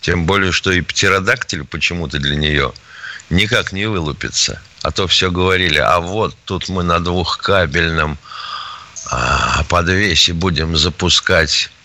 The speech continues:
а, Б П Л А птеродактиль». Он на девяносто метров взлетит над Арматой, как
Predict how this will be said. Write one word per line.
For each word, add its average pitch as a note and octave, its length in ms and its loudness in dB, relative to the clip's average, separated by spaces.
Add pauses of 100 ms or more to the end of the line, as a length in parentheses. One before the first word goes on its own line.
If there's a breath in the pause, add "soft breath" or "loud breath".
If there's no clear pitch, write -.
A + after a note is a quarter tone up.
(300)
а, - 920 -6
Б D2+ 180 2
П F2 160 0
Л E2 140 4
А F2 340 4 (180)
птеродактиль». E2 1120 -2 (580 loud breath)
Он F2 220 2
на E2 100 2
девяносто E2+ 680 2
метров E2+ 480 0
взлетит D2+ 880 0
над F2+ 160 2
Арматой, E2 580 0
как E2 340 -4